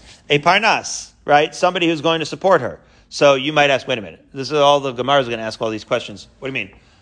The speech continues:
If, if a Parnas is supporting her, so how is that not a violation of his neder?" <laughs>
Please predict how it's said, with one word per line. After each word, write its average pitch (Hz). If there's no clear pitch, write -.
If, 143
if 143
a 143
Parnas 160
is 139
supporting 160
her, 131
so 120
how 131
is 123
that 131
not 127
a 123
violation 117
of 110
his 110
neder?" 123
<laughs> 170